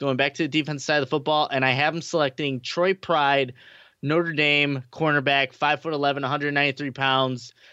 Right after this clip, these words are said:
Um, just to kinda give you his stats last season, he was a thirteen-game starter for the Irish, forty tackles, only one interception, six pass breakups,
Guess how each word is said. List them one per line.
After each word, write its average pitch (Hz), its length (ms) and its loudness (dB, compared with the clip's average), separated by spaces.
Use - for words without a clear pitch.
Um, 131 420 0
just 143 200 -4
to 143 60 -6
kinda 139 240 -2
give 131 160 0
you 135 120 2
his 120 100 -2
stats 131 380 -2
last 135 260 0
season, 135 240 -4
he 139 60 -4
was 123 80 -4
a 117 100 -6
thirteen-game 143 640 0
starter 135 380 0
for 131 340 0
the 131 200 0
Irish, 127 440 2
forty 160 300 -4
tackles, 143 520 -2
only 220 220 -2
one 196 240 2
interception, 156 760 0
six 165 340 -2
pass 147 360 -2
breakups, 135 640 -2